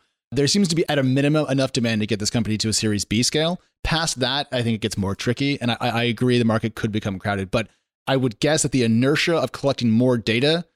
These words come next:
is probably big enough that we're gonna end up with more total data stored, and that this miniaturization that Danny's discussing is probably a longer-term trend. And so there's gonna be oceans of P I I, or personally identified information, out there that you wanna keep safe. If Skyflow says, "Give us all your radioactivity,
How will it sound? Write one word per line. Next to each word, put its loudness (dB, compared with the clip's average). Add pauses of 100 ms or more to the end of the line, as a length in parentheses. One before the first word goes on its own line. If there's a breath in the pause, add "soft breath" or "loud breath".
(120)
is -2
probably 0
big 0
enough 0
that -4
we're 2
gonna 0
end 2
up 0
with -10
more 2
total 0
data 2
stored, 2
and 0
that 0
this -4
miniaturization 0
that -2
Danny's -2
discussing -2 (300 soft breath)
is -10
probably 2
a -2
longer-term -2
trend. 0 (320)
And 0
so 4
there's 2
gonna 2
be 2
oceans 2
of -2
P 4
I 2
I, -6
or 2
personally 0
identified -2
information, -2 (360)
out -2
there 2
that 0
you 0
wanna 0
keep -4
safe. 0
If 0
Skyflow 0
says, 0
"Give 0
us 2
all 4
your 2
radioactivity, 2